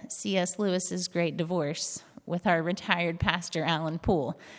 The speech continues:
And if you're new, then you're in on the joke now. <laughs> It's so much shaped his imagination and ours that it's almost comical, and yet so relevant here. In the book,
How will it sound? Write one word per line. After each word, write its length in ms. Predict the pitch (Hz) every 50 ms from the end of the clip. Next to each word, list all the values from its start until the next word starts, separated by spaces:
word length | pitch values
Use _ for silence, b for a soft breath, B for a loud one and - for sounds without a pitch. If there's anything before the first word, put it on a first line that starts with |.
| B B B
And 120 | 185 202
if 180 | 226 240 - -
you're 160 | 226 233 220
new, 340 | 233 233 247 247 247 240 240
then 220 | 208 220 208 208
you're 140 | 202 196 190
in 180 | - 190 202 202
on 200 | 190 190 190 185
the 80 | 175
joke 340 | 165 143 175 170 160 165 -
now. 340 | - 151 139 123 - 185 175 B B
<laughs> 100 | 208 233 B B B B B B B B B B B B B B B
It's 340 | 226 220 220 - - - - -
so 240 | - 285 262 269 277
much 280 | 269 269 262 262 - -
shaped 360 | - - 247 226 220 - -
his 320 | - 254 240 226 214 214
imagination 760 | 208 196 185 190 196 185 196 190 190 190 208 - - 240 202
and 160 | 190 180 185
ours 380 | - 170 175 175 170 175 180 -
that 100 | 208 180
it's 160 | 180 175 -
almost 540 | - - 202 208 202 190 185 - - - -
comical, 580 | - 254 247 240 202 175 - - 127 139 - - - B B B B B B B B B B B B
and 200 | - 208 220 233
yet 300 | 247 247 254 240 254 -
so 400 | - - - - 254 247 254 262
relevant 640 | 240 214 220 226 226 233 220 196 180 180 175 165 - - -
here. 460 | - - - 262 247 202 139 107 127 b b b b b b b b b b b b b b b b - _
In 200 | - 214 220 226
the 40 | 220
book, 360 | 214 226 277 254 - -